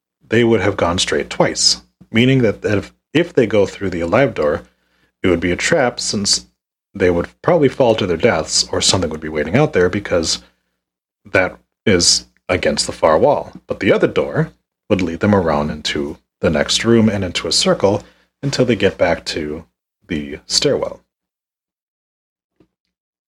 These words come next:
They go through another alive door, and Arisu's that, sorry, and Arisu sees that there's no door where it's supposed to be.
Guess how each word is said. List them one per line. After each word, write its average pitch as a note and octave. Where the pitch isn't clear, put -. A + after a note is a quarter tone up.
They C#3+
go D#3
through C3
another B2+
alive A2
door, F2
and A2
Arisu's G2
that, E2
sorry, F#2
and G#2+
Arisu C3
sees A#2
that C3
there's C3+
no A#2
door A2+
where F#2+
it's F2+
supposed -
to -
be. F2+